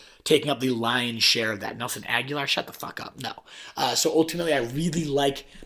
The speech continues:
Alshon Jeffrey this week. He's in a great spot, in my opinion. I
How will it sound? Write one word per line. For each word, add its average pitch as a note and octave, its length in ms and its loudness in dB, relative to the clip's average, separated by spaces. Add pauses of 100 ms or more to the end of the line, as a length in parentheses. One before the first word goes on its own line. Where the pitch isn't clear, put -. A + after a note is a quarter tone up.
(140)
Alshon C#3 440 4
Jeffrey D3+ 360 2
this D3 220 0
week. D3+ 200 -2
He's C3+ 120 -6
in C3 60 -2
a A#2 80 -4
great B2+ 400 -2
spot, C3 440 -2
in C3 100 -10
my B2 160 0
opinion. D3 520 -6 (420)
I A#2+ 340 -4